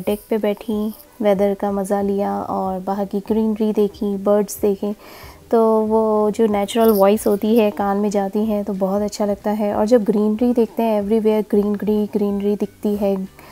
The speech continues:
हरा हरा दिखता है, clean sky दिखता है, तो मन automatically इतना खुश हो जाता है। सूर्य देवता के दर्शन हो गए। तो बस मैं सुबह उठी तो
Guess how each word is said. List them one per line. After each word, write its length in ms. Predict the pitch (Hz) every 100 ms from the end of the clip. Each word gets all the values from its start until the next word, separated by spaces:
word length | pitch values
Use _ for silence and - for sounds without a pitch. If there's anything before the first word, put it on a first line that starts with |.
| - - -
हरा 180 | 208
हरा 240 | 220 202 202
दिखता 320 | 196 - 208
है, 460 | 208 214 202 196 202 - - - - -
clean 420 | 226 214 202 208 202
sky 420 | - 196 196 208
दिखता 320 | 202 - 208
है, 300 | 208 208 202 - - - - -
तो 80 |
मन 240 | 233 240 254
automatically 680 | - 226 254 254 233 226 226
इतना 340 | 233 214 - 220
खुश 340 | - 226 -
हो 60 | 214
जाता 300 | 208 202 208
है। 380 | 214 214 202 208 - - -
सूर्य 260 | 220 202 190
देवता 300 | 185 - 180
के 140 | -
दर्शन 380 | 175 190 196 226
हो 180 | 233 214
गए। 280 | 208 208 208 - - - - -
तो 100 | 240
बस 280 | 269 320
मैं 180 | 285 262
सुबह 280 | 269 240 247
उठी 420 | 240 226 - 269
तो 440 | 277 233 226 226